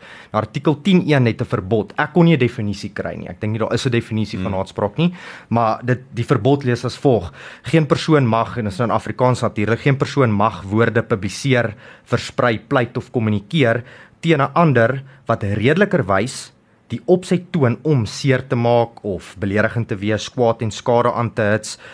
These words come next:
Speaker 1: eh, bevorder of versprei haat of vyandskap." Dit is maar, dis, dis, dis, eh,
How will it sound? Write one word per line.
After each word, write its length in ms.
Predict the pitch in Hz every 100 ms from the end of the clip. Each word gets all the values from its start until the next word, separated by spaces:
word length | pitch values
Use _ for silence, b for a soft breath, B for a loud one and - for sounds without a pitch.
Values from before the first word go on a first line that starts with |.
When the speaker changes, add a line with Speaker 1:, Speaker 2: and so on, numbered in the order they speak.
| B -
Speaker 1:
eh, 280 | 98 92
bevorder 520 | 87 98 - 117 117 110
of 80 |
versprei 400 | - - - 107
haat 300 | 92 87 90
of 80 | 101
vyandskap." 600 | - 92 87 87 - - - -
Dit 140 | 98
is 140 | 135 -
maar, 260 | 110 92
dis, 260 | 110 98 -
dis, 340 | 107 107 - -
dis, 300 | 101 - -
eh, 220 | 95